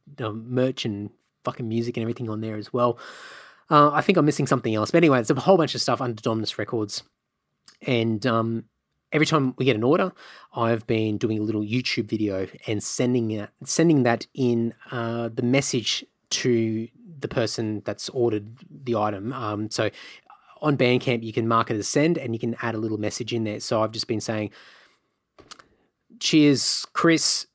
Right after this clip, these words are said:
Um, here's a little thank you video for you." And I've been adding this YouTube video in, and it's literally me. It's been this week, me walking to the post office or sitting in my room here in my office, um, and just a quick twenty-second video just saying,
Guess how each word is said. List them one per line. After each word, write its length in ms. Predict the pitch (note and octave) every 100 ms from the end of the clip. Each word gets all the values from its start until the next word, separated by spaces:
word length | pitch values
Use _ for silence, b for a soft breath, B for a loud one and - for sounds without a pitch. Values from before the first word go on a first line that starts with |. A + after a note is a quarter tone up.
| _ _ _ -
Um, 500 | B2 A#2+ A#2+ B2 A#2+
here's 360 | - D3+ C#3+ C#3
a 40 |
little 300 | B2+ B2 A#2+
thank 260 | - B2 C#3
you 80 |
video 260 | A2+ A2+ G#2+
for 200 | - A2
you." 180 | G2 G#2+ -
And 220 | A2+ A2
I've 280 | G#2+ A2 -
been 160 | A2+
adding 280 | G#2+ G#2 G#2+
this 180 | G2+ -
YouTube 320 | A2 - A2
video 280 | - A2 G#2
in, 240 | G#2 G2+ -
and 140 | B2 A#2
it's 140 | -
literally 340 | C3+ - B2
me. 420 | A2 A#2 A2+ A2 G#2+ B B B
It's 100 | -
been 160 | C3+
this 140 | A#2 -
week, 280 | A#2 G#2
me 340 | A#2 A#2+ A#2 A2
walking 300 | A#2 B2+ -
to 100 | C3
the 100 | A#2
post 300 | A#2+ A#2+ -
office 400 | A#2+ - A#2 - B B
or 140 | - A#2
sitting 300 | - C3+ B2
in 80 | A#2+
my 180 | A2
room 420 | A2 A2 A#2+ B2 A#2
here 280 | - A2+
in 120 | A2 A2
my 120 | A2
office, 480 | B2+ A#2 B2+ A2+ - B B B
um, 280 | A#2+ A2 A2
and 160 | C3+ B2+
just 280 | B2 - - _
a 160 | C3+ B2
quick 420 | - - D3 -
twenty-second 640 | - D3 C#3+ D3 C3+ C3
video 240 | B2+ C3+ C3
just 200 | C3 -
saying, 320 | A#2+ A#2